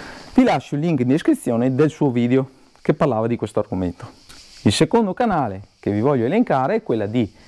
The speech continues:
Elena Baldacci, naturopata Elena Baldacci, benessere per passione, in cui mi ha fatto un'intervista su alcune cose che riguardava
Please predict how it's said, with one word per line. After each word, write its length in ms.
Elena 380
Baldacci, 640
naturopata 840
Elena 400
Baldacci, 800
benessere 560
per 160
passione, 560
in 160
cui 260
mi 100
ha 40
fatto 280
un'intervista 720
su 240
alcune 400
cose 340
che 100
riguardava 640